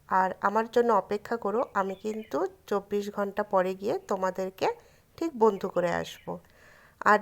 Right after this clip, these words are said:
যেসব বন্ধুরা আমার এই, মানে, ভিডিও দেখার পরে কমেন্টে লিখছো যে এত নাম্বার লাইক, তো প্লিজ সেই নাম্বারিং করো না। আমার বিশ্বাস আছে যে আমার বন্ধুরা লাইক করে, যারা দেখ-, লাইক করার আর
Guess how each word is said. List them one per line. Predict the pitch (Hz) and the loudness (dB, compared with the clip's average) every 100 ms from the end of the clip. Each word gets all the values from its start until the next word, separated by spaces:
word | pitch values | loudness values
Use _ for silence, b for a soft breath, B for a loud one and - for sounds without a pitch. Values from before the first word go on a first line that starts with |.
| 214 | 4
যেসব | 233 320 320 330 | 2 2 0 2
বন্ধুরা | 320 311 269 240 254 - | 0 0 4 4 4 2
আমার | 202 202 202 208 220 _ - - - 202 | -2 2 2 2 -2 _ -20 -12 -4 -2
এই, | 208 202 | -2 0
মানে, | 202 | 0
ভিডিও | 196 202 214 226 | 0 -4 2 4
দেখার | 214 196 214 | 4 2 0
পরে | - 190 190 | 4 4 4
কমেন্টে | - 190 190 202 202 | 2 2 2 -2 -4
লিখছো | 190 190 185 - 196 | -4 -6 -8 -4 -4
যে | 185 185 175 | 0 -2 0
এত | 196 | -2
নাম্বার | 196 180 185 185 185 B B B B | -2 -2 0 0 -2 B B B B
লাইক, | 196 180 175 175 175 - b b b _ | 2 4 2 0 -8 -18 b b b _
তো | 233 | -2
প্লিজ | 226 247 269 269 | -2 -4 -2 -2
সেই | - 247 | -2 2
নাম্বারিং | 220 202 202 220 226 240 - | 4 2 2 0 0 -4 2
করো | 226 226 | 6 6
না। | 196 202 B B B B B | 4 -2 B B B B B
আমার | 190 214 233 | 2 4 4
বিশ্বাস | 214 208 254 240 | 2 -2 -4 0
আছে | 240 240 226 | -2 0 0
যে | 220 | 2
আমার | 202 208 | 2 2
বন্ধুরা | 202 196 202 214 196 190 | 0 -2 0 0 2 2
লাইক | 202 175 185 _ | 2 0 -2 _
করে, | 196 190 208 254 196 | -4 -2 -2 -2 2
যারা | 185 190 | 2 2
দেখ-, | 180 175 185 | -2 -6 0
লাইক | 185 190 | 2 2
করার | - 196 190 | 2 4 4
আর | 190 | 2